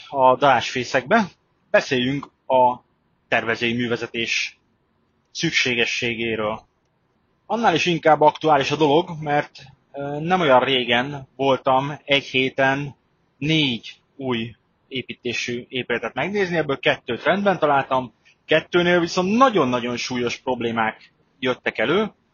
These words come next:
Az egyik épület az szerkezetkész volt. Aki nem tudja, az új ház, ö, új házas háznézések, azok úgy történnek, hogy én szeretem előre elkérni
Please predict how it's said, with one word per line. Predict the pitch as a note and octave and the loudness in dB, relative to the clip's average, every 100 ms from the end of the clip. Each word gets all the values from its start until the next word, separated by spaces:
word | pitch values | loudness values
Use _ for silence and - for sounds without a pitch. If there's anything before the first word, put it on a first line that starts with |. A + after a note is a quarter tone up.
| _ _ _ _ _ _ | _ _ _ _ _ _
Az | F#3+ | -2
egyik | A3 G3+ | 0 2
épület | F3 - E3 D#3 | 0 4 2 4
az | D3 - - - | 2 0 -14 -18
szerkezetkész | - E3+ D3 C3+ B2 A#2+ E3+ F#3+ | -2 0 0 0 -2 -2 -2 -2
volt. | G#3+ G#3 G#3+ - _ _ _ _ | 4 4 4 -2 _ _ _ _
Aki | - F#3+ F#3+ | 0 2 4
nem | E3 F3 | 2 2
tudja, | C#3+ A#2+ C#3 E3+ - | -2 0 4 4 4
az | C#3+ D3+ | -2 -2
új | F#3+ | 0
ház, | D#3 C3+ A#2+ - - _ _ _ - _ _ | 2 2 0 -8 -20 _ _ _ -20 _ _
ö, | C3 B2+ B2 B2 A#2+ A#2+ C3 | -8 -4 -2 -2 -2 -4 -4
új | E3+ F3+ | -2 2
házas | E3 C3 B2+ | 2 2 0
háznézések, | D3 C#3 B2+ A#2 B2 C3+ - F#3 - _ _ _ _ _ _ _ _ _ _ | 2 0 0 -2 -2 -2 0 0 -2 _ _ _ _ _ _ _ _ _ _
azok | C3+ D3 G#3 | -2 -2 -2
úgy | F#3+ | -4
történnek, | - C#3+ - A#2 A2+ D#3 A3 - | 2 2 2 -2 0 0 -2 -2
hogy | E3 D#3+ - - - _ | 0 0 -2 -14 -20 _
én | D#3 | -10
szeretem | D3+ F#3+ E3 C#3+ | -2 2 2 4
előre | C#3+ C3+ B2 | 4 4 4
elkérni | A#2+ A2+ - A2+ A2+ A2+ | 4 2 0 -2 -2 -4